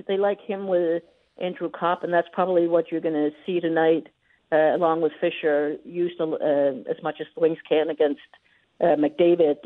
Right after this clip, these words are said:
You know, the, um, but, but Rasmussen, he, and he's very good in front. He's good at going to the front of the net, so he's, he's kind of a,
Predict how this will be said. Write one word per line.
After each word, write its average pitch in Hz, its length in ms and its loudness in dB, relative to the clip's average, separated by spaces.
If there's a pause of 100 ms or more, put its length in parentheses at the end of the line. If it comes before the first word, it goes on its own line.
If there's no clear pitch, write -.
(120)
You 165 140 -4
know, 165 120 0
the, - 640 -2
um, 143 320 -2
but, 196 180 -2
but 208 140 0
Rasmussen, 220 460 0
he, 214 180 -4 (260)
and 220 100 0
he's 220 200 0
very 220 220 4
good 190 180 0
in 175 80 -8
front. 175 300 -4
He's 175 180 -12
good 190 160 -4
at 185 80 -8
going 175 200 2
to 175 60 -2
the 156 180 0 (100)
front 170 160 -6
of 160 80 -2
the 151 80 -2
net, 151 280 -2 (100)
so 160 180 2
he's, 190 220 -6 (420)
he's 233 100 -8
kind 294 220 0
of 202 80 0
a, 165 400 2